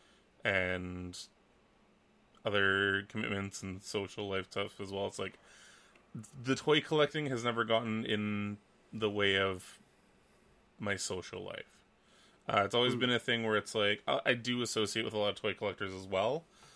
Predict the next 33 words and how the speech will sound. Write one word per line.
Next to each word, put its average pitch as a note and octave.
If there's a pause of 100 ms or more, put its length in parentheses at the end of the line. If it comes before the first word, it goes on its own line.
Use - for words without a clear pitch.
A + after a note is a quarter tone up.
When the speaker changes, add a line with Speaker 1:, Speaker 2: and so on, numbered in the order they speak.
(260)
Speaker 1:
Um, G2 (320)
but A2+
that G2+
being G2+
said, G#2
if G2
it's G#2+
like, G2+
if F#2
I'm G#2
going A2+
for, G#2 (1080)
<laughs> - (1000)
I'm D3
going F#3+
for G#3
coffee D#3+
with D3+
certain C3+
coworkers, A#2+
I A#2
can B2+
turn A#2
that G#2
part A2
off G2+
because G#2+
I G#2+
know G#2
they're G2
not F#2+ (560)
into G#2+
it. F3